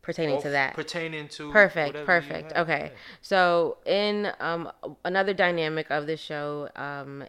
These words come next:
Speaker 1: is that, uh, Sasha, her best friend that she's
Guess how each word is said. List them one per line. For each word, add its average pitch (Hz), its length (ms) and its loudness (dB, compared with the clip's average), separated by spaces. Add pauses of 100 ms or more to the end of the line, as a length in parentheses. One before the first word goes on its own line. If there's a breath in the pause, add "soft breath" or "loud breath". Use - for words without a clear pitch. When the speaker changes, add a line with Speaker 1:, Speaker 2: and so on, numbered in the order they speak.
Speaker 1:
is 143 340 -8
that, 143 360 -6 (560 loud breath)
uh, 143 340 -4
Sasha, 165 840 -2
her 151 160 -2
best 151 280 -4
friend 147 280 -6
that 143 60 -12
she's 143 220 -16